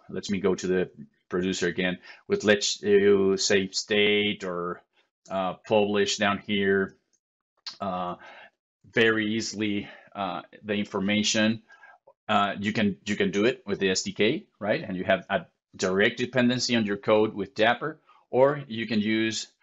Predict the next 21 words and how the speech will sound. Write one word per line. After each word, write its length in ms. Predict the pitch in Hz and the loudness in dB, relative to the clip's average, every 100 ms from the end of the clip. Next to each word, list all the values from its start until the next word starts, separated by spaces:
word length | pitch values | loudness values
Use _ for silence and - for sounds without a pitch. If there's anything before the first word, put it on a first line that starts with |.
| _ - | _ -6
uh, 600 | 107 104 101 98 92 - - | 0 2 2 0 0 -4 -4
uh, 340 | 101 98 95 87 | 0 2 0 -2
you 100 | 98 | -2
know, 120 | 95 | 0
a 160 | 92 98 | 0 2
manual 400 | 127 139 120 98 | 4 2 -2 -8
approach 540 | - 101 92 92 - - | -10 -6 -6 -6 -10 -12
like 200 | 92 95 | -8 -6
I 80 | |
did 220 | 87 95 95 | -4 -4 -2
on, 360 | 95 92 92 - | -4 -6 -8 -10
on 100 | 95 | -8
the 80 | 90 | -4
Node 280 | 95 104 101 | 0 2 2
application, 600 | - - 92 90 92 92 - - - | -2 -4 -2 0 -2 -6 -14 -10 2
where 160 | 104 | 4
we're 100 | 101 | 4
basically, 720 | 98 107 104 104 110 107 101 - - | 2 0 -2 -4 0 0 0 -4 -6
uh, 380 | 50 50 50 50 _ _ _ - - - - | -2 0 -2 -4 _ _ _ -20 -20 -10 -2
doing 360 | 107 104 107 | 2 2 2
raw 400 | 98 98 104 95 | 4 4 4 0